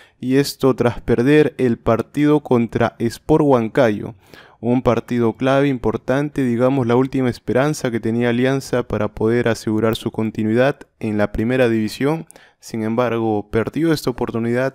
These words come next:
al perder el partido. El resultado fue dos a cero. En un partido que, siéndole sincero, no lo pude lograr ver desde el comienzo, lo logré ver desde el segundo tiempo,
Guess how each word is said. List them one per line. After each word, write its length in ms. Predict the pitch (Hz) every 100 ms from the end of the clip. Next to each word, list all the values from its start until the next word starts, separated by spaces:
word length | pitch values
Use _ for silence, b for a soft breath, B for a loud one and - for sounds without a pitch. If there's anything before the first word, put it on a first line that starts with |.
| -
al 240 | - 113 110
perder 340 | 107 101 139
el 80 | 147
partido. 640 | 123 107 - 175 131 101 B B B
El 160 | B 113
resultado 580 | 113 127 135 131 180 165
fue 380 | - 160 165 - -
dos 340 | 131 160 156 -
a 160 | - 113
cero. 400 | - 117 101 98 B B B B B
En 120 | - 123
un 120 | 185
partido 480 | 160 127 139 147 165
que, 100 | 120
siéndole 440 | - 139 143 139
sincero, 680 | 120 113 - 131 139 139 120
no 340 | - 120 127 143
lo 180 | 143
pude 640 | 135 135 135 135 123 117 104
lograr 380 | 107 117 120
ver 160 | 120 120
desde 180 | 123 120
el 120 | 107
comienzo, 680 | - 104 147 143 - 127 - B B B
lo 120 | -
logré 260 | 113 110 117
ver 180 | 120 113
desde 180 | 117 113
el 40 |
segundo 460 | - 110 123 139 135
tiempo, 520 | - 131 123 135